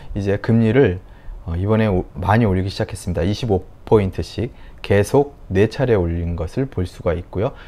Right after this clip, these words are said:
이천십구 년에는 그런데 갑자기 멈추기 시작하죠.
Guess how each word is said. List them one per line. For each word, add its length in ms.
이천십구 680
년에는 420
그런데 520
갑자기 360
멈추기 400
시작하죠. 540